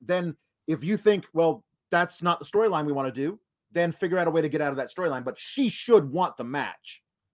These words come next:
Absolutely. I don't know why she's asking J R for it.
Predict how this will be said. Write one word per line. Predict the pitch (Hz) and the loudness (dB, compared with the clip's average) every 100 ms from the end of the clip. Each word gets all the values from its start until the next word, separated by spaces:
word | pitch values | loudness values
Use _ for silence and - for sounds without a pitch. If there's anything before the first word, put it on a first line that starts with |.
| - | -8
Absolutely. | 143 - 120 123 85 - _ - | -8 -6 -10 -10 -12 -18 _ 2
I | 208 | 4
don't | 254 | 4
know | |
why | 214 214 | 4 2
she's | 180 | 0
asking | 180 190 170 | -2 -2 -4
J | 135 139 | -2 2
R | 160 175 | 4 2
for | 139 113 | 0 -4
it. | 85 | -6